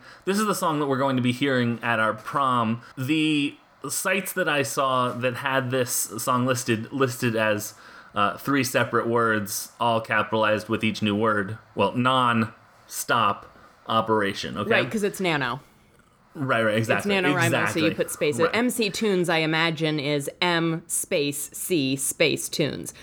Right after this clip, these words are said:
Speaker 2: So you can
Speaker 1: Cor-,
Speaker 2: get those
Speaker 1: yeah.
Speaker 2: three sweet words in there.
Speaker 1: Exactly. Um, but when we're not in Nano, uh, the song is stylized parentheses, nonstop operation, one word, and parentheses. 'Cause
Speaker 2: Nonstop
Speaker 1: dance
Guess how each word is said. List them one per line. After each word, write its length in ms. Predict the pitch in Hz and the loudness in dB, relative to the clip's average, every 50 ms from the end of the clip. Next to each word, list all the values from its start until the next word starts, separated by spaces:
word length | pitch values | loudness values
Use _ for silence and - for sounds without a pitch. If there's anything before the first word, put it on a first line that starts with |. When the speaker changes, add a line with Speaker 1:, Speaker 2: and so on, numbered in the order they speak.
| - - - | -20 -18 -8
Speaker 2:
So 120 | - 165 | -2 0
you 60 | 165 160 | 0 2
can 80 | 160 | 2
Speaker 1:
Cor-, 100 | 156 151 139 | 2 2 2
Speaker 2:
get 60 | 151 | 2
those 100 | 151 143 | 2 2
Speaker 1:
yeah. 80 | 110 | 2
Speaker 2:
three 360 | 98 - - - 175 175 170 165 | 0 -2 -4 -2 0 0 0 0
sweet 320 | 170 - 160 151 143 - | -2 -2 -2 -2 0 0
words 280 | 151 151 143 147 135 135 | 0 0 0 0 -2 -4
in 140 | 110 107 | -6 -6
there. 260 | - 87 92 80 - - - - - _ - - - - | -6 -8 -8 -10 -12 -16 -20 -20 -20 _ -20 -16 -8 -2
Speaker 1:
Exactly. 1000 | 127 123 123 120 117 104 101 101 98 113 107 101 101 - - 104 101 101 98 - - | 0 2 2 2 2 0 -2 -2 0 0 2 2 0 0 -2 -2 -2 -2 -4 -4 -2
Um, 480 | 131 131 135 127 127 120 120 123 123 - - - - - 135 | -2 0 2 2 2 2 0 -2 -4 -10 -20 -20 -18 -12 -8
but 360 | 135 117 143 139 139 - 139 | -4 0 0 0 0 -2 -4
when 200 | 135 147 156 156 | -2 -2 0 2
we're 100 | 151 139 | 0 0
not 280 | 135 143 160 196 220 202 | 0 0 0 0 0 0
in 140 | 151 127 123 | 2 2 2
Nano, 540 | 120 110 110 107 107 107 104 101 104 - - - - - - - - - - | 2 2 2 2 2 2 2 0 -2 -4 -6 -14 -20 -20 -20 -20 -14 -6 -2
uh, 340 | 117 117 113 - - - 120 | 0 0 2 0 0 -2 -2
the 140 | 117 127 | -2 -2
song 340 | 120 123 151 147 139 135 131 | -2 0 0 0 0 2 2
is 140 | 127 123 120 | 0 0 0
stylized 880 | - - - 127 127 127 123 123 123 120 120 120 117 113 107 - - - - - _ - | -2 -2 0 0 2 2 2 2 2 2 2 2 2 0 0 -2 -6 -14 -18 -20 _ -6
parentheses, 1200 | - 156 143 127 131 151 185 180 208 196 165 - - 139 135 131 131 131 131 127 123 - - - - - - - - - - - - - _ - - | -2 0 0 2 2 0 0 0 0 -2 -2 0 0 0 2 2 2 2 0 0 -2 -4 -8 -10 -12 -18 -20 -20 -20 -20 -20 -20 -20 -20 _ -8 -4
nonstop 500 | 107 117 127 135 143 139 - 170 147 127 | -2 0 0 0 0 -2 -2 -2 0 0
operation, 720 | 131 127 127 139 123 120 120 117 - 117 113 113 117 113 113 | 0 0 0 2 2 2 2 2 2 2 2 2 0 0 0
one 300 | 113 127 147 156 143 127 | 0 0 2 2 2 2
word, 340 | 120 117 113 110 110 127 160 - | 2 2 2 2 2 0 0 0
and 280 | 127 135 139 139 127 123 | 0 0 0 0 0 0
parentheses. 840 | 127 117 104 98 - - 90 - - 85 - - 123 120 - - - - - - - - - - - - | 2 2 2 0 0 -4 -6 -6 -6 -6 -4 -4 -4 -4 -6 -8 -12 -16 -20 -20 -20 -20 -20 -20 -18 -10
'Cause 240 | - 120 117 110 104 | -4 -2 0 0 0
Speaker 2:
Nonstop 480 | 196 208 214 214 208 - 240 226 226 | 0 0 0 -2 -2 -2 -2 -2 0
Speaker 1:
dance 160 | 233 233 220 | 0 0 0